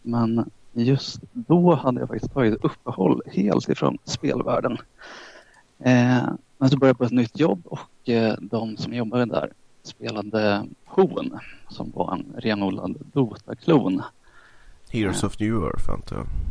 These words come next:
Speaker 1: Precis, exakt.
Speaker 2: Mm.
Speaker 1: Eh, som var relativt populär innan Dota två-betan kom. Så de fick mig att testa den. Eh, och vi spelade lite efter arbetstid,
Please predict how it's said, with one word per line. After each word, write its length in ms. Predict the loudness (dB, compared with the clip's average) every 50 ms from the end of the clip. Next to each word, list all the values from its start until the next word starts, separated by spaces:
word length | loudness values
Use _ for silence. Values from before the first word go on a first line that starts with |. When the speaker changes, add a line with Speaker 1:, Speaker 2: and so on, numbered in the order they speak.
| -6 -8 -10 -16 -20 _ 0
Speaker 1:
Precis, 600 | 2 2 2 2 0 -2 -2 -2 -2 -4 -8 -12
exakt. 260 | -10 -10 -8 -8 -6
Speaker 2:
Mm. 140 | -6 -6 -8 -8 -10 -12 -12 -14 -14 -16 -18 -18 -20 -20 -20 -20 -20 -20 -20 -14 -6
Speaker 1:
Eh, 380 | -2 0 2 2 2 0 -2 -2
som 520 | -4 -2 0 2 2 2 0 0 -2 0
var 360 | 2 4 4 4 4 2 0
relativt 580 | 0 2 2 4 4 4 2 0 -2 -4 -6 -8
populär 480 | -10 -12 -8 -4 -2 -2 -2 -2 -2 -6
innan 440 | -6 -6 -6 -8 -8 -8 -8 -8
Dota 260 | -10 -10 -12 -12 -14 -18 -20 -14
två-betan 680 | -8 -6 -4 -4 -4 -4 -2 -2 -2 -2 -4 -8 -14 -12
kom. 240 | -10 -8 -10 -10 -10 _ _ _ _ _ _ _ -20 -18
Så 500 | -18 -14 -10 -8 -6 -4 -4 -4 -6 -8 -8 -6
de 160 | -4 -4 -2
fick 200 | -4 -4 -6 -6
mig 120 | -6 -6
att 80 | -6 -6
testa 260 | -8 -8 -4 -4 -2
den. 380 | 0 2 2 2 2 0 -2 -6 -8 -12 -20 -20 -20 -16 -6 -4
Eh, 320 | -2 -2 -2 -2 -2 -4 -4 -6 -8 -10 -12 -14 -16 _ _
och 160 | -2 0 2
vi 100 | 2 2
spelade 380 | 0 -4 -10 -6 -4 -2 0 0
lite 240 | -2 -2 -2 -2 -2
efter 420 | 0 0 0 0 -2 -4 -4 0
arbetstid, 640 | 2 2 2 2 -2 -6 -10 -6 0 2 2 2 2